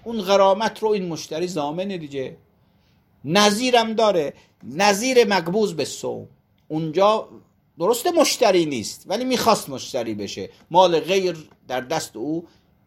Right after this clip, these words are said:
تلف شده. اذا حدث فیه العیب. خب پس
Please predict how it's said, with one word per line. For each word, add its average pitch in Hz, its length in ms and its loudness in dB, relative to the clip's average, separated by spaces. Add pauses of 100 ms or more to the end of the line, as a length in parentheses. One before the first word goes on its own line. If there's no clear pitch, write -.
(200)
تلف 87 340 -6
شده. - 360 -14 (600)
اذا 196 300 6
حدث 165 380 0
فیه 101 340 -6
العیب. 62 480 -16 (1120)
خب - 360 -4 (440)
پس 254 580 2